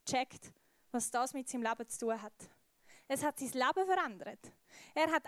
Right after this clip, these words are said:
endlich gecheckt, welcher Gott, dass er da go anbeten ist. Er hat gecheckt, von wem das die Rede ist in dieser Bibel. Und es hat ihn nicht einfach kalt gelassen, sondern hat gesagt, hey,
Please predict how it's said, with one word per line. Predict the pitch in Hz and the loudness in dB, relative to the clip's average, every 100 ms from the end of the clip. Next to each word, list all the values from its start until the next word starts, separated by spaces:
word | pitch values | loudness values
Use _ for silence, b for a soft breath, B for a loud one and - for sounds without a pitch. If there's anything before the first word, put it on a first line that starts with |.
| 302 370 | 0 0
endlich | - 370 - | 0 -2 2
gecheckt, | 349 359 - B B - | 2 2 0 B B 0
welcher | 262 349 330 | 2 4 2
Gott, | - 370 - | 4 2 4
dass | 320 330 | 0 2
er | |
da | 285 277 | 2 2
go | 262 | 2
anbeten | 254 302 349 320 - 320 | 4 4 4 0 0 0
ist. | 277 - - - _ _ b b b b - | 0 -2 -6 -8 _ _ b b b b 0
Er | 302 311 | 2 2
hat | 339 | -2
gecheckt, | - 339 381 - | 0 0 0 -4
von | 330 285 | -4 0
wem | 320 381 | 0 2
das | 359 - | 0 0
die | 285 | 0
Rede | 262 320 370 | 0 0 0
ist | 339 | 0
in | 311 | 0
dieser | 285 269 262 | 0 0 0
Bibel. | 311 349 240 - - b b b b b _ | -2 -2 -4 -6 -16 b b b b b _
Und | 285 311 | 4 4
es | - | 4
hat | 302 269 | 0 0
ihn | 277 | 0
nicht | 254 247 | 2 0
einfach | 226 254 - - _ _ _ _ _ _ _ | 0 -4 -8 -14 _ _ _ _ _ _ _
kalt | - - 247 381 | 0 4 4 2
gelassen, | 359 339 392 440 _ | 2 2 2 -4 _
sondern | - 269 254 262 | -2 0 0 0
hat | 247 | -2
gesagt, | 254 233 | -4 -4
hey, | 269 254 | -2 -4